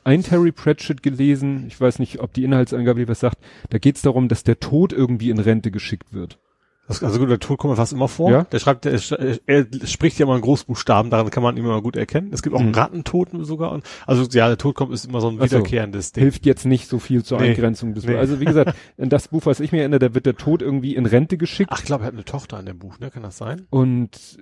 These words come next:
Speaker 1: ich fand eine Szene
Speaker 2: Ja.
Speaker 1: so geil, weil er, er, er will dann irgendwie seine, seine Sense schärfen und
Speaker 2: Mhm.
Speaker 1: schärft die erstmal mit so mit klassischen Mitteln und will sie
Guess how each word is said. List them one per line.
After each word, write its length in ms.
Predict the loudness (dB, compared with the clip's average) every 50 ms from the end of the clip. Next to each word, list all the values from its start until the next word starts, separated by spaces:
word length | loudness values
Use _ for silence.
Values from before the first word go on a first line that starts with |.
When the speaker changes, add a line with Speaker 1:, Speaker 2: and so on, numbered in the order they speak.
| -20 -16 -16
Speaker 1:
ich 120 | -10 -4
fand 200 | -2 -2 -2 0
eine 240 | 2 2 2 2 2
Szene 320 | 0 0 0 2 2 2
Speaker 2:
Ja. 60 | 0 -2
Speaker 1:
so 80 | -2
geil, 260 | 0 2 4 4 4 4
weil 160 | 4 2 2
er, 220 | 2 0 -2 -4
er, 280 | -6 -8 -8 -8 -6 -4
er 280 | 0 0 0 0 2
will 100 | 2 2
dann 160 | 4 4 2 2
irgendwie 300 | 0 0 0 0 0 0
seine, 420 | 2 2 2 2 2 2 0 -2
seine 260 | 0 0 2 2 2 4
Sense 360 | 2 2 2 2 -2 -4 -4
schärfen 460 | -4 -4 -4 -4 -4 -6 -8 -8 -8
und 80 | -8 -6
Speaker 2:
Mhm. 40 |
Speaker 1:
schärft 320 | -2 2 4 4 4 4 2
die 60 | 0
erstmal 240 | 0 0 0 0 0
mit 140 | 0 0 0
so 80 | -2
mit 100 | -4 -4
klassischen 500 | -2 0 0 0 0 -2 -6 -4 -4 -2
Mitteln 360 | 0 0 2 2 2 0 0 -4 -10 -20 -20 -20 -20 -10
und 200 | -6 -6 -6 -4 -2
will 120 | 0 0 0
sie 280 | 0 -2 -8 -10 -16